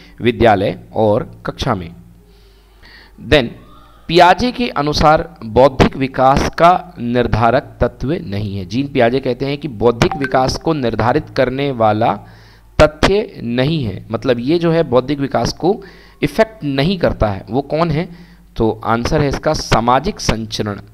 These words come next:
सामाजिक संचरण जो है ये effect नहीं करता है। ओके, चलिए अगला, <clears throat> बालकों की सोच अमूर्तता की अपेक्षा मूर्त अनुभवों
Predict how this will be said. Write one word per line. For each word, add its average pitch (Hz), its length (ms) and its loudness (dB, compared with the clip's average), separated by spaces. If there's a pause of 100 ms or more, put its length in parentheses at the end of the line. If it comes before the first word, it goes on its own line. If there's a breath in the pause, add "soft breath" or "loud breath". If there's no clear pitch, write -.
(200)
सामाजिक 107 600 -2 (440)
संचरण 127 560 -4
जो 117 160 -2
है 139 260 -4 (460 soft breath)
ये 117 80 -2
effect - 440 -6
नहीं 139 160 -4
करता - 280 -10
है। 98 180 -14 (2750)
ओके, - 160 -12 (1080 soft breath)
चलिए 110 340 2
अगला, 143 320 4 (320)
<clears throat> 151 340 -4 (1160 soft breath)
बालकों 160 680 2
की - 720 -6
सोच 156 380 2
अमूर्तता 170 640 2
की - 260 -2
अपेक्षा 151 680 -2
मूर्त 151 440 0
अनुभवों 135 600 0